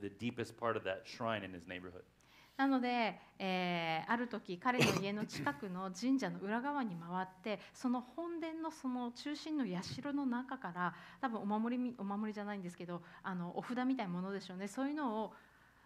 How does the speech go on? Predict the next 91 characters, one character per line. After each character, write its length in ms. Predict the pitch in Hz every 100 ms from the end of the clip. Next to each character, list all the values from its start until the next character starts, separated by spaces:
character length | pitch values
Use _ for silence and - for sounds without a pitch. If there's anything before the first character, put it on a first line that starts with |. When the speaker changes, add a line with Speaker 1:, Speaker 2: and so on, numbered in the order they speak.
| - _ _ _ _ _ 185
Speaker 2:
盗 260 | 190 175 370
ん 60 |
だ 120 | 247 151
そ 100 | -
う 60 |
で 100 | -
す。 140 | - 165
Speaker 1:
Just 180 | 170
to 80 | 160
see 260 | 151 165 139
if 120 | 107
something 280 | - 135 113
bad 240 | 117 120
would 120 | 104
happen, 440 | - 85 85 90 92
and 140 | 104
nothing 240 | 104 - 95
happened. 320 | 80 78 - -
So 180 | -
he 20 | 190
was-、 40 |
Speaker 2:
ね、 300 | 233 240 247
そ 160 | 262 311
れ 140 | 311
を 60 | 311
す 100 | 311
る 80 | 302
こ 120 | 370
と 100 | 339
に 20 |
よ 160 | 381 370
っ 40 |
て、 100 | 147
Speaker 1:
it 100 | -
confirmed 20 |
it 0 |
for 60 | 247
him. 40 |
Speaker 2:
自 80 | 233
分 80 | 269
に 100 | 285
何 200 | 277 311
か 80 | 269
罰 340 | 196 196 - 339
が 180 | 294 202
当 60 |
た 80 | 226
る 100 | 262
か 120 | 247
ど 200 | 185 240
う 40 | 240
か 120 | 175
を 80 | 170
確 220 | - -
か 100 | 233
め 100 | 262
る 100 | 226
た 80 | 175
め 100 | 170
に。 120 | - -
そ 120 | 233
し 40 |
て、 60 | -
Speaker 1:
Now-、 120 | 120 - -
Speaker 2:
彼 200 | - 269
に 140 | 240 269
は 100 | 233
何 180 | 180 220
の 100 | 214
罰 220 | 220 262
も 60 | 226
当 60 |
た 100 | 160
ら 80 | 175
な 80 | 196
か 100 | 175
っ 60 | 160
た 80 |
そ 140 | 180 -
う 40 | -
で 60 |
す。 40 | 104
Speaker 1:
I'm 180 | 107
not 240 | 123 120 123
saying 360 | - 135 123 117
that's 240 | 110 -
good. 260 | 135 151 147
Uh, 160 | 113 113 -
don't 240 | 135 160 139
do 180 | 160
that, 220 | 127 104